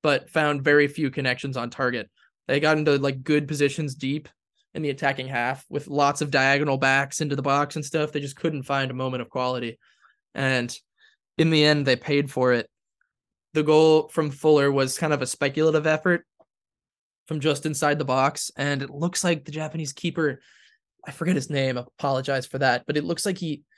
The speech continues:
jumps too early or something, and then the ball is reaching its apex when he's already coming down, and he can't handle it. It goes in. It's a bad moment for him. And suddenly, qualification that looks so certain for them after beating Germany is under serious threat.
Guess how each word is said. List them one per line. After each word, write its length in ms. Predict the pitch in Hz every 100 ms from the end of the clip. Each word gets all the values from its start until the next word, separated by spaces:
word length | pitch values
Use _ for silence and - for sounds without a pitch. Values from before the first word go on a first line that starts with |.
| _ _ _
jumps 300 | - 160 180
too 240 | - 170 -
early 400 | 127 151 175 208
or 80 | 214
something, 500 | 208 202 214 208 196
and 120 | 151
then 100 | 160
the 60 | 170
ball 480 | 143 156 156 147 - _ _ _ _ _ _
is 140 | 156
reaching 340 | 139 160 151 139
its 200 | 139 -
apex 480 | 160 160 165 160 -
when 120 | 139
he's 140 | 139
already 240 | 135 139 143
coming 300 | 143 139 123
down, 340 | 101 135 143
and 80 | 135
he 60 |
can't 340 | - - 156 131
handle 380 | 139 123 135 131
it. 120 | 120
It 80 | 143
goes 260 | 139 135 131
in. 180 | 123 135
It's 120 | 131
a 60 |
bad 340 | 139 139 147 147
moment 320 | 135 127 123
for 100 | 123
him. 300 | 123 120 127 _ _ _ _ _ _ -
And 480 | 131 123 120 120 - _ _ _ _ _ _
suddenly, 580 | - 160 165 160 143 - 175
qualification 500 | 170 151 - 156 131
that 80 | 135
looks 220 | 139 -
so 480 | - 139 139 135 -
certain 380 | - 151 143 135
for 120 | 131
them 200 | 123 120
after 220 | 120 131
beating 260 | 135 127 123
Germany 360 | 123 127 120
is 120 | 117
under 180 | 135 127
serious 440 | 120 143 131 123 -
threat. 320 | 135 123